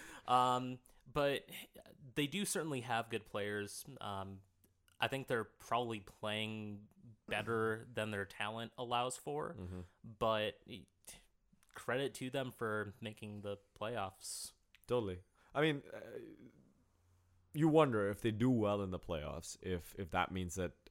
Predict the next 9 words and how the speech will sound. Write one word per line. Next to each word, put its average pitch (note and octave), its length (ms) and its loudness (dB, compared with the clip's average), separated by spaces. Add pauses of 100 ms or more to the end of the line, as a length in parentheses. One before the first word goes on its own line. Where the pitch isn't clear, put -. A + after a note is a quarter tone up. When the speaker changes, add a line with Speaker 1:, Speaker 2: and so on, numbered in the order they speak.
(300)
Speaker 2:
dude F#2+ 360 0
from, F2 420 -4
uh, E2 400 -4 (580)
Spain F#2+ 420 -2
will, E2+ 280 -2
will F2 180 -2
actually E2+ 300 -6
continue F2 440 -4
funding E2+ 680 -6